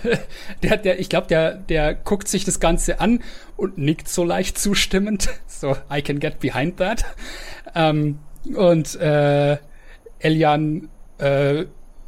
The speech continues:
überlegt kurz und sagt, "Ja, Moment." Und, äh, <clears throat>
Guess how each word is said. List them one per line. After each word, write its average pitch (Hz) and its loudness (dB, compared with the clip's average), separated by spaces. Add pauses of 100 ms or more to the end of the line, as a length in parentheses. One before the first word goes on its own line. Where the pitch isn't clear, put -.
(420)
überlegt 165 2
kurz 185 2
und 165 0
sagt, 165 -2 (280)
"Ja, 180 0
Moment." 196 2 (260)
Und, 175 -2
äh, 147 0 (160)
<clears throat> 185 2